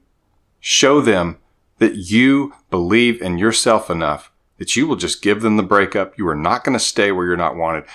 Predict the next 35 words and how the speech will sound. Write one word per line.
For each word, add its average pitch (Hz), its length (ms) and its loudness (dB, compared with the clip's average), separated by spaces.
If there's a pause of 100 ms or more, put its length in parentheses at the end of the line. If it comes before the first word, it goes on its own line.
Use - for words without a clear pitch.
(200)
and 82 100 -8
you're 82 80 -6
not 120 260 2
going 120 260 0
to - 80 -12
beg 95 320 -4
someone 76 540 -6 (300)
to 98 100 -6
love 82 340 -4
you - 180 -20 (280)
if 104 180 -2
they 120 200 2
are 113 180 2
confused 113 760 -2
and 92 180 -8
so 90 120 -4
they 82 100 -4
break 90 360 -2
up 90 160 -2
with - 160 -10
you. 71 180 -12 (480)
It's - 400 -2 (100)
a - 80 -6
deal 131 300 2
breaker, 117 400 2
at 90 100 -4
least 143 300 -2
to 147 80 0
the 120 80 -4
point 113 340 -4
that - 240 -14
you 110 220 -6
are 76 140 -4
not 90 380 -2
going 92 400 -6